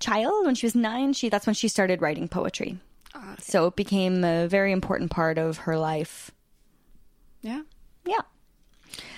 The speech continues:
Speaker 1: Um, she also talks about Elvis's childhood, um, like, things that he told her.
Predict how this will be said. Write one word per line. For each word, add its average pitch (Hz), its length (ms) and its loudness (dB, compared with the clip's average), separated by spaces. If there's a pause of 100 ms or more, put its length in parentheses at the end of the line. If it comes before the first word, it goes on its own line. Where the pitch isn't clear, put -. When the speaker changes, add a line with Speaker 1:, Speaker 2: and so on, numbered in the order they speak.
(260)
Speaker 1:
Um, 320 920 0 (1000)
she - 240 -2
also 285 560 2
talks 220 360 0
about 175 420 -2
Elvis's 294 640 0
childhood, 349 680 -2 (400)
um, 196 760 2
like, 175 400 0
things 202 400 0
that 190 100 -2
he 190 180 -4
told 180 400 2
her. 170 600 2